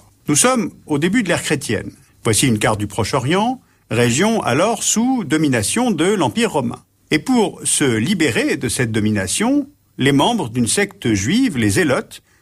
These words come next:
assassinent des dignitaires romains et leurs sympathisants en les poignardant dans la foule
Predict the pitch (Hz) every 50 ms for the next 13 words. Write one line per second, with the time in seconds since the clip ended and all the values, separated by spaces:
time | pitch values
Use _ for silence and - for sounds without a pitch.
0 | _ _ - - 170 - 196 156 - - 226 220 196 170 139 123 123 120 - 202
1 | 233 226 202 165 - 175 160 131 107 107 110 107 110 120 156 196 220 - - _
2 | - - 156 190 202 - - 156 139 131 120 98 - - 95 95 117 - - 247
3 | - _ _ _ _ _ _ _ _ _ - 151 156 156 156 147 139 123 - -
4 | 214 214 175 165 143 110 110 104 123 131 160 214 240 - _ _ _ - - 190
5 | 220 185 - - - 139 147 196 214 214